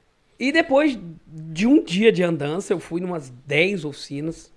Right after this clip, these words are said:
Na última que eu fui, já era na rua da minha casa. Parei, bati. O cara, "Ah, eu queria falar com o dono da oficina." O cara, "Ah,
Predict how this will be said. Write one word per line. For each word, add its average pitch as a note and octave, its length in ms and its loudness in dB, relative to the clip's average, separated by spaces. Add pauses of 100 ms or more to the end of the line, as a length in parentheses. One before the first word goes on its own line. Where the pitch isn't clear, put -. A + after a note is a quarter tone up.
(120)
Na F#3 140 2
última A3 560 4
que G3+ 80 -8
eu E3+ 60 -2
fui, E3+ 240 -4
já E3 120 -4
era E3 120 -6
na E3 100 -6
rua A3 260 -6
da B3 80 -2
minha F3 140 -6
casa. D#3 440 -8 (840)
Parei, G3+ 440 4
bati. G3 600 -4 (640)
O - 20 -20
cara, G3+ 400 -2 (760)
"Ah, A#3 140 0
eu A#3+ 60 0
queria A#3+ 200 -2
falar A3 280 2
com G#3+ 80 -6
o - 20 -6
dono G3 200 -2
da G3+ 40 -4
oficina." A3+ 320 -8
O - 20 -12
cara, A#3 300 -8
"Ah, A#3 120 0